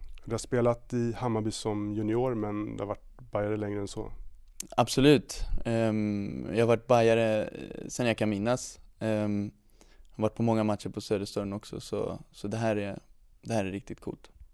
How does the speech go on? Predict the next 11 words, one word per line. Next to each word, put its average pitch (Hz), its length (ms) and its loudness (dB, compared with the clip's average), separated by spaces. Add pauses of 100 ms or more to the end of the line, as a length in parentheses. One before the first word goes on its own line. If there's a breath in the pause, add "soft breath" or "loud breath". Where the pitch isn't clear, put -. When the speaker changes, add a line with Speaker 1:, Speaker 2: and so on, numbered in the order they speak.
(140)
Speaker 1:
Vad, 120 240 0
vad 113 120 4
hände 117 260 2
efter 110 760 -2 (140)
ditt - 280 -8
år 107 240 -2
i, 98 80 -6
i 117 460 -8
Hammarby 104 360 -2
som 104 160 -6
junior? 107 340 -4